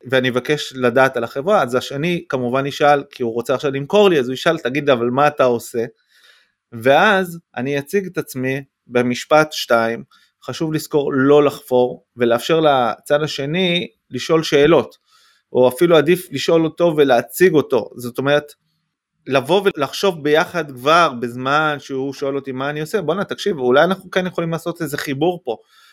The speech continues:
או, "תגיד, היה מתאים לך להכיר ככה יותר לעומק ולהבין איך אנחנו יכולים לעשות משהו ביחד", או, או בכלל להכיר, אתה יודע,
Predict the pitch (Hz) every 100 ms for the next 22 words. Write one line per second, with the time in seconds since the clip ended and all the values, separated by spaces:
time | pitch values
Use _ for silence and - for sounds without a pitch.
0 | _ 123 127 131 123 131 220 156 160 156
1 | 170 175 143 123 160 156 147 131 127 151
2 | 147 160 156 135 123 123 120 147 147 151
3 | 135 127 - - 127 143 131 123 - 143
4 | 170 196 185 196 175 - 139 120 - 127
5 | 127 - - - - - 190 170 123 147